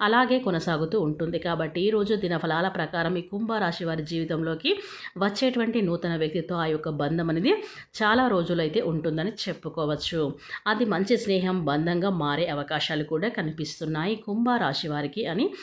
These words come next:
చెప్పుకోవచ్చు. ఇక ఈ కుంభ రాశిలో జన్మించినటువంటి వీరికి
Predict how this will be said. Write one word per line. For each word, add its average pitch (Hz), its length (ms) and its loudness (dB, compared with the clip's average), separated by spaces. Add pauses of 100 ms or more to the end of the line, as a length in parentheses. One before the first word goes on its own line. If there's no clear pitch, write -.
(240)
చెప్పుకోవచ్చు. 156 680 -2
ఇక 160 140 -2
ఈ 190 160 2
కుంభ 247 380 2
రాశిలో 170 320 0
జన్మించినటువంటి 160 800 -4
వీరికి 156 320 -2